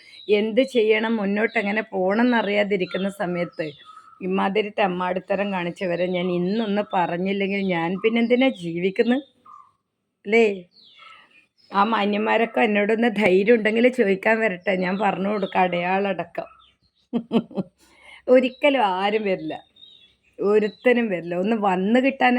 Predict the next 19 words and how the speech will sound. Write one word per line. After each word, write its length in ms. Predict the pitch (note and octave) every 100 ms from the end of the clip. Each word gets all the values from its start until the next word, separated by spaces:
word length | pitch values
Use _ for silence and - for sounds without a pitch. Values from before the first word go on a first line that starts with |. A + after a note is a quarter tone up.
| A#3
ഞാൻ 160 | A3+ C4
പറഞ്ഞില്ലേ, 380 | C#4+ A#3 G#3
എപ്പോഴും 480 | F#3+ F#3+ - C4+ D#4 F4 _ - - -
"നീ 100 | C4+ D4
എന്തിനാ 300 | B3 A#3 A3+ G#3+
ഇങ്ങനെ 200 | G3+ G#3 -
പറയുന്നു, 480 | F3 F3 F3+ D#3+ C#3+ _ _ _ -
നീ 140 | B3 C4 A3+
ആരെക്കുറിച്ചാ 560 | G3+ A3 A3+ A3 - B3+ A#3+
പറയുന്നതെന്ന്" 540 | F#3+ G3 G3 G3+ G#3
ഒന്നും 280 | G3 A3 A#3 G#3 F#3+ G#3
ആരും 340 | A3+ C4 C4+
ചോദിക്കുന്നില്ല. 920 | A#3+ G#3 F3 G3 A3 - A3+ E3 C#3+ - - _ _ _ _ _ _ _
ഞാൻ 240 | - F3 G#3
അതിനു 260 | F3 G#3+
വേണ്ടി 340 | B3 F#3+ F3+ F#3+ - _ _ _ -
വെയിറ്റ് 520 | G#3 G#3+ A#3 G3 C#4
ചെയ്യുന്നു. 380 | G#3 D#3+ C3 - _ _ _ _ _ _
വെൽക്കം. 460 | F#3+ G#3+ G#3+ C4+